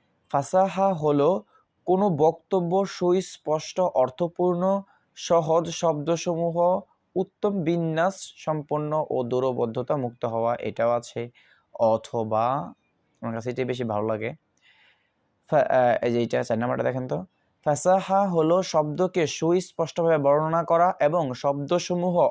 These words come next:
অস্পষ্টতা ও অনিয়ম ত্রান-, তান্ত্রিক গঠন থেকে মুক্ত থাকা। এটা খুবই সহজ। তাহলে ফাসাহাটা কি? ফাসাহা হলো শব্দকে সুস্পষ্টভাবে বর্ণনা করা। আপনি যে কথা বলবেন, এই যে আমি যে কথা বলছি, এটা যেন সুস্পষ্ট হয়।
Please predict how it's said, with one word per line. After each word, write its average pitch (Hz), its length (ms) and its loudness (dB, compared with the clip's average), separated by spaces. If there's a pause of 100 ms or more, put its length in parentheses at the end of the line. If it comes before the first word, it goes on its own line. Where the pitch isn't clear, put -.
অস্পষ্টতা 175 1040 -2 (480)
ও 185 180 4 (120)
অনিয়ম 165 580 0
ত্রান-, 196 340 -4 (480)
তান্ত্রিক 165 640 0 (300)
গঠন 151 300 0
থেকে 165 200 0
মুক্ত 143 380 -2
থাকা। 107 320 -6 (120)
এটা 165 220 -4
খুবই 117 260 -4
সহজ। 104 280 -4
তাহলে 117 220 -8
ফাসাহাটা 147 460 -2
কি? 240 220 -2 (560)
ফাসাহা 160 320 0
হলো 175 180 4
শব্দকে 160 540 0
সুস্পষ্টভাবে 143 1300 -2
বর্ণনা 107 420 0
করা। - 240 -10
আপনি - 260 -8
যে 117 120 -4
কথা - 220 -4
বলবেন, 110 440 -2 (100)
এই 117 100 -6
যে 110 80 -4
আমি 107 120 -4
যে 110 100 -4
কথা 135 200 -4
বলছি, 117 380 -4
এটা 117 140 -4
যেন 117 160 -4
সুস্পষ্ট 156 680 -2
হয়। 101 200 -4